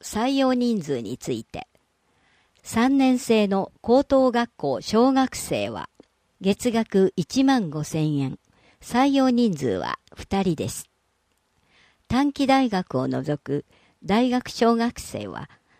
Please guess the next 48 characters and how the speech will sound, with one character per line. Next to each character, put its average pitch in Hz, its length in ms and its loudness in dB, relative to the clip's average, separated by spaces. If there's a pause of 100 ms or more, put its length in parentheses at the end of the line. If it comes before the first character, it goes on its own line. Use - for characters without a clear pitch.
(280)
月 190 300 2
額 208 460 0
三 202 360 -2
万 196 280 0
円。 151 240 -2 (440)
採 247 320 0
用 233 220 4
は 196 180 0
二 - 300 -4
人 180 100 -2
で 107 140 -8
す。 - 180 -12 (1120)
な 226 240 2
お、 - 220 -2
奨 254 300 2
学 277 180 -2 (140)
金 220 300 -2
を 185 220 -2 (140)
旧 262 320 0
貸 240 340 -2
与 190 160 -2
す 151 120 -4
る 147 100 0
期 - 160 -14
間 151 300 -4
は、 151 180 -6 (380)
正 277 280 2
規 185 160 -8
の 165 140 -2
最 240 280 -2
短 262 200 2
就 262 300 -2
業 254 240 4
年 233 200 0
限 147 220 -4
と - 140 -8
し、 - 280 -12 (580)
旧 254 320 4
貸 240 360 0
与 175 160 4
を 160 80 0
受 180 160 -4
け 151 40 -2
た 147 140 -6
小 196 260 0
学 202 220 -4
生 - 260 -10
は、 - 200 -14